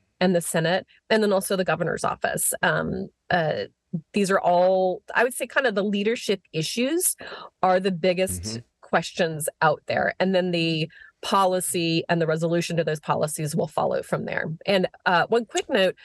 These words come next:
Speaker 1: in speaking to Republican members, um, who have worked with Burns for a very long time,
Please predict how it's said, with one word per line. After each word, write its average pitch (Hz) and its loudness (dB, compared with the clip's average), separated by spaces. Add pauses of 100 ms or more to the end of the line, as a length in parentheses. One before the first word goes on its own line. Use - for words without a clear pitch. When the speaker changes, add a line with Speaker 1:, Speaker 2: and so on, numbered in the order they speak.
(320)
Speaker 1:
in 240 2
speaking 262 0
to 233 0
Republican 202 -2
members, 185 0
um, 185 0
who 208 0
have 170 -2
worked 180 0
with 190 -2
Burns 175 2
for 180 2
a 170 0
very 170 2
long 175 0
time, 160 2